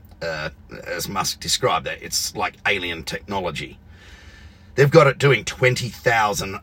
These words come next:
R P M inside that stator cage, and they actually had to wrap, they run such a fine tolerance of clearance in there,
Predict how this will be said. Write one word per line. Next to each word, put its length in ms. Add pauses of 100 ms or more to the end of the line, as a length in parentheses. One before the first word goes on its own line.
R 240
P 200
M 280 (260)
inside 460
that 200
stator 360
cage, 520 (520)
and 360 (360)
they 80
actually 480
had 220
to 80
wrap, 500 (640)
they 80
run 200
such 260
a 60
fine 400
tolerance 760 (480)
of 160
clearance 520
in 120
there, 260